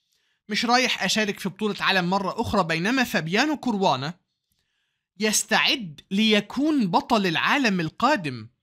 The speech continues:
حجز مقعد في بطولة المرشحين القادمة،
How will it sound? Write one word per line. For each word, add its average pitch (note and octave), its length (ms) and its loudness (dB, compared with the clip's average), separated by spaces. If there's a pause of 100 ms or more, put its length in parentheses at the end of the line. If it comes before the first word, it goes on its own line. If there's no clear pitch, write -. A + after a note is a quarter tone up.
(420)
حجز G3+ 560 -2
مقعد F3+ 460 -2
في - 140 -6
بطولة F3 400 -4
المرشحين F3 600 -4
القادمة، F3 720 -4